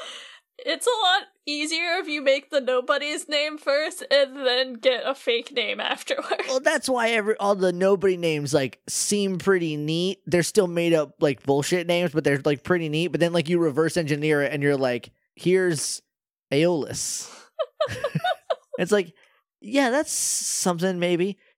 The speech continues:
Speaker 2: Here's Issa." <laughs> Okay.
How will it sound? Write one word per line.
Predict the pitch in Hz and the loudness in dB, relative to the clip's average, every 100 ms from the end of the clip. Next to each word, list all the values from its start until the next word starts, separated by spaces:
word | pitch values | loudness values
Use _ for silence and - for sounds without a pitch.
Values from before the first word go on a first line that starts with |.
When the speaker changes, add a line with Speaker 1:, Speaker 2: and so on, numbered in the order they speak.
| _ - | _ -4
Speaker 2:
Here's | 247 277 254 190 - - _ _ _ _ _ _ _ _ _ _ - | -2 0 0 -2 -4 -8 _ _ _ _ _ _ _ _ _ _ -8
Issa." | 180 113 - - - | -6 -6 -8 -8 -6
<laughs> | 494 523 571 - 226 - 196 - _ _ _ _ _ 466 _ 466 _ _ _ _ _ _ - | -4 -4 -4 -4 -6 -6 -8 -10 _ _ _ _ _ -20 _ -20 _ _ _ _ _ _ -4
Okay. | 262 - 143 143 175 | 0 2 2 0 -2